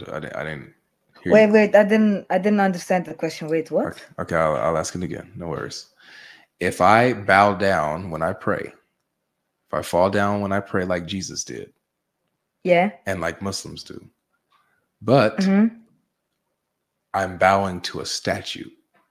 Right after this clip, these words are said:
Speaker 1: and I'm praying to a
Speaker 2: Uh-huh.
Speaker 1: statue, am I a Muslim?
Speaker 2: No.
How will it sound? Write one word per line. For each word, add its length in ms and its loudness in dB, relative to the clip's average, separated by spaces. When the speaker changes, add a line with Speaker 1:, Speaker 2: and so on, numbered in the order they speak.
Speaker 1:
and 120 -6
I'm 120 -6
praying 320 -6
to 140 -12
a 20 -4
Speaker 2:
Uh-huh. 80 -2
Speaker 1:
statue, 220 -8
am 140 -6
I 100 -2
a 60 -4
Muslim? 400 -10
Speaker 2:
No. 400 0